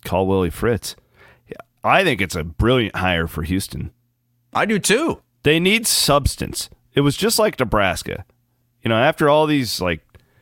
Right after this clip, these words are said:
Speaker 1: they needed just a guy to come in and just be a subs-, football guy.
Speaker 2: Mm-hmm.
Speaker 1: Houston has enough athletes in thirty mile radius to fill the
Speaker 2: And they've
Speaker 1: football
Speaker 2: got money.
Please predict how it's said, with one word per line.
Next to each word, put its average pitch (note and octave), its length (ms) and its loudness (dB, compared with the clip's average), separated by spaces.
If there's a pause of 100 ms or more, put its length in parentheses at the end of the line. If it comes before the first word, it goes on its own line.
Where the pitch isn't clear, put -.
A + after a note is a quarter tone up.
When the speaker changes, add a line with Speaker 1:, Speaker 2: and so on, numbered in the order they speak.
(260)
Speaker 1:
they B2 160 2
needed D#3+ 340 4
just C3+ 220 0
a F#2+ 80 2
guy A2+ 760 2 (340)
to - 100 -14
come C3+ 300 0
in A#2 420 2
and G2 160 -2
just F2+ 200 -4
be F#2+ 140 0
a E2 60 -2
subs-, - 540 -2 (840)
football A2 520 0
guy. D#2+ 400 -4 (460)
Speaker 2:
Mm-hmm. F#2+ 420 -6 (520)
Speaker 1:
Houston G3+ 400 0
has C#3+ 160 2
enough C3+ 260 0
athletes G#2 580 -2
in F#2 260 -6 (400)
thirty D3+ 240 2
mile B2+ 320 2
radius F2+ 500 -2
to F2 100 -4
fill G2+ 220 0
the - 80 -4
Speaker 2:
And C3 100 2
they've D3+ 100 0
Speaker 1:
football E3 200 0
Speaker 2:
got B2+ 60 -4
money. C3 400 0